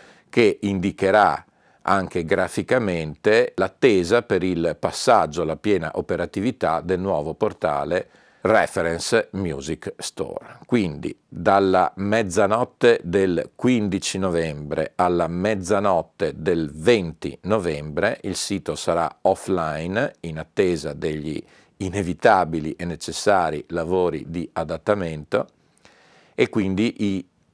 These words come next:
i dischi Velut Luna per questo brevissimo periodo non potranno essere acquistati dal portale. Dopodiché dal venti novembre,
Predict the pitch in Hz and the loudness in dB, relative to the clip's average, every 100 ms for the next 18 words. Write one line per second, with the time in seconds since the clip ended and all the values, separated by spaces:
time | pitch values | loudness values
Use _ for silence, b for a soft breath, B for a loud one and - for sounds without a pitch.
0 | _ 101 90 92 - 87 92 104 - 82 | _ -6 -6 -6 -6 -4 -2 -2 -2 -4
1 | 85 78 76 87 - 82 85 85 98 90 | -4 -6 -6 -8 -6 -4 -2 -2 -4 -4
2 | - 82 82 107 85 80 85 82 92 98 | -8 -10 -2 -2 0 -2 -2 -2 -2 -2
3 | 90 95 76 73 80 71 - 78 76 - | -2 -4 -4 -6 -6 -8 -8 -8 -8 -12
4 | - - - - - - - - - - | -8 -8 -6 -10 -10 -10 -10 -10 -10 -12
5 | - 107 95 135 165 117 - 101 90 87 | -2 0 2 2 0 -2 -2 0 0 0
6 | 85 92 101 104 71 73 - | -2 -4 -4 -4 -6 -6 -8